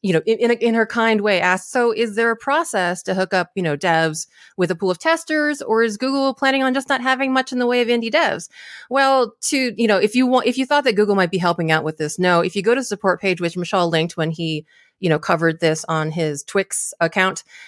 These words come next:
If you go to the support page, basically they're like, "Hey, by the way, the most common way to recruit testers is to use your personal professional ne-, networks. Reach out to your friends, your families, your colleagues, your classmates. Basically, just get anybody who knows you to beta test your app." So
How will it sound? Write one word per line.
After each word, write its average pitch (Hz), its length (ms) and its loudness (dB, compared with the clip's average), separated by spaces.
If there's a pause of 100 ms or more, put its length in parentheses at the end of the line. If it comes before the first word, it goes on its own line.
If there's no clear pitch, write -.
(140)
If 220 80 -4
you 262 80 2
go 370 100 4
to 370 60 2
the 339 80 0
support 233 320 -2
page, 240 240 0
basically 277 260 0
they're 262 120 2
like, 277 180 -2
"Hey, 403 220 0
by 320 200 0
the 330 80 0
way, 320 220 0
the 254 100 -2
most 294 220 0
common 359 320 -2
way 285 100 2
to 262 60 0
recruit 247 320 -4
testers 226 480 -2
is 196 140 -2
to 233 120 -8
use 214 220 -2
your 196 80 2
personal 180 400 -2
professional 165 400 -2
ne-, 180 220 -4
networks. 175 460 0 (280)
Reach 302 160 0
out 285 120 0
to 214 60 -8
your 220 100 0
friends, 320 320 0
your 294 100 -4
families, 311 360 0
your 254 80 0
colleagues, 302 320 0
your 285 80 -2
classmates. 311 380 -2
Basically, 359 400 -2
just 339 260 -4
get 349 180 2
anybody 320 520 0
who 302 120 0
knows 320 380 0
you 277 220 -2 (320)
to 262 80 -2
beta 269 200 2
test 254 260 0
your 247 100 2
app." - 280 0
So - 360 0